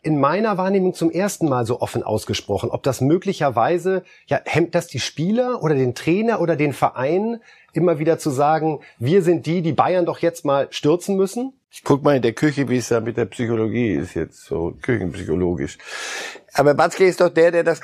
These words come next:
Speaker 2: das ganze Jahr über, jeder zweite Satz ist, die Bayern haben aber das und die Bayern haben aber diese Möglichkeiten. Er,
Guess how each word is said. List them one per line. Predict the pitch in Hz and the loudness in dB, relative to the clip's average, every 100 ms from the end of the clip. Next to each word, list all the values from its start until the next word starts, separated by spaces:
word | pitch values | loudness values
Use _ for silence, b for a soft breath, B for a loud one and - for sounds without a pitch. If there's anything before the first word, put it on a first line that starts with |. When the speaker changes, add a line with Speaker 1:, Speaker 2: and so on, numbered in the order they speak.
| 151 | -2
Speaker 2:
das | 156 - | -2 2
ganze | 165 170 | 2 4
Jahr | 160 160 151 | 4 4 2
über, | 160 156 160 98 - 82 - 131 87 - | 2 2 2 -2 -4 -6 -4 -4 -2 0
jeder | 156 165 180 | 2 4 4
zweite | - 160 170 | 4 4 4
Satz | 135 156 - | 2 2 2
ist, | - 165 - 104 131 | 0 0 -2 -6 0
die | 135 | 2
Bayern | 127 143 156 143 | 4 6 4 2
haben | 139 | 2
aber | 123 131 123 | 2 0 2
das | 160 175 - | 2 0 -2
und | - 135 | -4 0
die | 139 | 2
Bayern | 127 127 120 | 4 4 4
haben | 120 113 92 | 2 0 2
aber | 113 | 2
diese | 113 185 180 170 | 0 0 2 2
Möglichkeiten. | 160 160 151 - 135 127 135 127 | 2 2 0 0 2 0 0 -4
Er, | - | -2